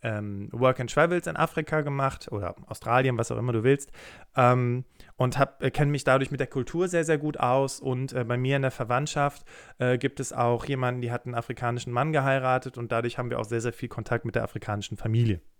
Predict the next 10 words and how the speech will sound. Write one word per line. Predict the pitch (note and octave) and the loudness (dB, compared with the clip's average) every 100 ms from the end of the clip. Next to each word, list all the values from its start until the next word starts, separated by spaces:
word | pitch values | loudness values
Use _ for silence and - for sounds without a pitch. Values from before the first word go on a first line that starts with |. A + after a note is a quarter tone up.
| - - | -20 -6
Zum | - A#2+ | 0 0
Beispiel, | G2 A#2 - G#2+ - - B2+ | 2 0 0 -12 -14 -10 0
ne? | F3 G#3 - - | 0 0 -10 -10
Und | C3+ A#2 | -6 -2
so | B2+ D3 G3+ - - - | 4 8 6 4 -4 -6
kannst | E3 E3+ - | -2 -2 -2
du | |
Interesse | F3+ F3 F3 F3 - D#3 | -4 -4 -2 -2 -2 -2
wecken | D#3+ E3 G#3 B3+ _ _ _ _ _ | -2 -2 -6 -8 _ _ _ _ _
und | - E3 E3+ | 4 6 6